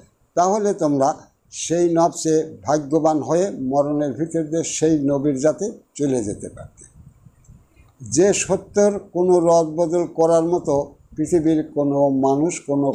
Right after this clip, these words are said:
কালেও ছিল না, আজও হবে না, কারণ আল্লাহর তরফের প্রতিনিধি যাহা সত্য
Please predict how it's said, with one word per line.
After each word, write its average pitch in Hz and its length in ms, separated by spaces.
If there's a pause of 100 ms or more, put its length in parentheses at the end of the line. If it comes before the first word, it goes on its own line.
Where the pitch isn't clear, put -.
কালেও 165 320
ছিল 165 280
না, 156 220 (100)
আজও 123 380
হবে 90 240
না, - 220 (840)
কারণ 170 360 (600)
আল্লাহর 147 400 (160)
তরফের 170 440
প্রতিনিধি 156 920 (300)
যাহা 135 300
সত্য 175 720